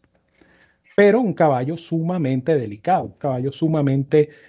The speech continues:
eh, problemático en cuanto a su, a su, a su salud física.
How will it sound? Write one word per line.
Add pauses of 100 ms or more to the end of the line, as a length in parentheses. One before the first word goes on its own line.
(240)
eh,
problemático
en
cuanto
a
su,
a
su,
a
su
salud
física.